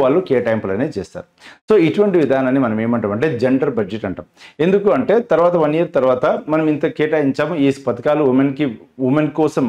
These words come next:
మాత్రమే ఉపయోగపడే విధంగా ఇన్ని పథకాలు ఇంత డబ్బులు కేటాయించాము, దీనివల్ల మనం ఎంత ప్రగతి సాధించామని చెప్పేసి వాళ్ళు ఎస్టిమేట్ చేసుకోవచ్చు. So ఇటువంటి పదాన్ని మనం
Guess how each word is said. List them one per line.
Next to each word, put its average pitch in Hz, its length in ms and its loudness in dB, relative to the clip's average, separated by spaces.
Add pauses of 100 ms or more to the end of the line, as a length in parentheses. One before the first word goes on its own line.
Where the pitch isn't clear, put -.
మాత్రమే 160 380 0 (420)
ఉపయోగపడే 151 560 2
విధంగా 139 280 2 (100)
ఇన్ని 127 220 -2
పథకాలు 151 360 -2
ఇంత - 160 -4
డబ్బులు 127 240 -2
కేటాయించాము, 120 640 0 (240)
దీనివల్ల 175 340 2
మనం 151 180 2
ఎంత 139 200 -2
ప్రగతి 135 320 0
సాధించామని 110 560 -2
చెప్పేసి 107 320 -4
వాళ్ళు 131 180 2 (440)
ఎస్టిమేట్ 139 360 -2
చేసుకోవచ్చు. - 420 -8 (340)
So 240 60 2 (200)
ఇటువంటి 180 320 0
పదాన్ని 143 260 0
మనం 123 120 -4